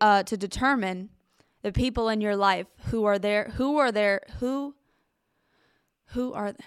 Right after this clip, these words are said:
how, <laughs> did I just forget <laughs> English? The people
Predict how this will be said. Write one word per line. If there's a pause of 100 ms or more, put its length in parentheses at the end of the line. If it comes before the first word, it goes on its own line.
(160)
how, (240)
<laughs>
did
I
just
forget (240)
<laughs>
English? (400)
The
people